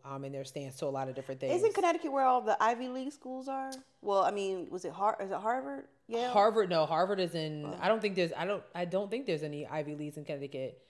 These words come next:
Speaker 1: There's one in Jersey, there's one in Boston, there's one in
Speaker 2: There's gotta be.
Speaker 1: I don't know.
Speaker 2: Well, go ahead. I'm a, you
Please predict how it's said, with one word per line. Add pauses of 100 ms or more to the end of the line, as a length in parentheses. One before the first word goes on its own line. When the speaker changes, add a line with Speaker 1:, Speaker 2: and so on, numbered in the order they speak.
(260)
Speaker 1:
There's
one
in
Jersey,
there's
one
in
Boston,
there's
one
in
Speaker 2:
There's
gotta
be. (460)
Speaker 1:
I
don't
know.
Speaker 2:
Well,
go
ahead.
I'm
a,
you